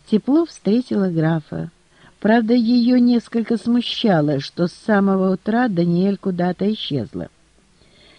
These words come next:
Всю последнюю неделю девочка просто места себе не находила, словно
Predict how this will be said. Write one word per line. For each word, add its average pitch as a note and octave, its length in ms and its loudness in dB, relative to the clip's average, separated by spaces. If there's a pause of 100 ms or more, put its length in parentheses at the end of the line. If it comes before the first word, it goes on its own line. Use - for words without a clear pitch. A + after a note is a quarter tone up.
(240)
Всю C4+ 300 2
последнюю A#3 640 2
неделю G3+ 500 2
девочка G3 540 0
просто B3 460 -2
места A3+ 440 0
себе F3 340 -2
не D#3+ 120 2
находила, D#3+ 720 -2 (600)
словно D#3 540 -2